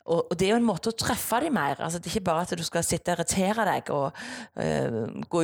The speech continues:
ut, så har hele teatret gjort alle handlingene for deg, men at de kan provosere deg, irritere deg, og at du kan få lov til å prøve ut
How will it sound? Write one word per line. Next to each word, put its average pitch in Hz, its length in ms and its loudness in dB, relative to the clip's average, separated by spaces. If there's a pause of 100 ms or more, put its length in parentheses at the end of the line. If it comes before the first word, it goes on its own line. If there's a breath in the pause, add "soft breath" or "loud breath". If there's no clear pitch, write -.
ut, - 140 -2
så 175 100 2
har 165 160 2
hele 147 320 0
teatret 151 640 0
gjort 151 320 0
alle 147 160 0
handlingene 170 400 0
for 156 240 2
deg, 123 160 0 (320 loud breath)
men 170 160 0
at - 80 -2
de 180 80 -2
kan 180 160 0
provosere 196 560 0
deg, 160 240 0
irritere 185 560 0
deg, 151 160 -2
og 175 80 0
at - 160 -18
du 226 160 0
kan 202 160 -4
få 170 80 -4
lov 175 160 0
til 196 80 -4
å - 80 -12
prøve 160 320 0
ut 220 320 -4